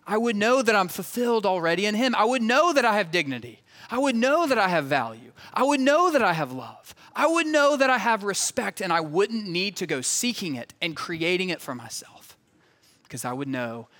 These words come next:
that it comes from my Father. So we,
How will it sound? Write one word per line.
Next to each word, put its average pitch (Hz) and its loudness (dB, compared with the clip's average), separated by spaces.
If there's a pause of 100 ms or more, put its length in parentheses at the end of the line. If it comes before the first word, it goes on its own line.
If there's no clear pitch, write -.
(160)
that 117 -8
it - -14
comes 156 -10
from 127 -10
my 123 -14
Father. - -20 (4000)
So - -12
we, 160 -12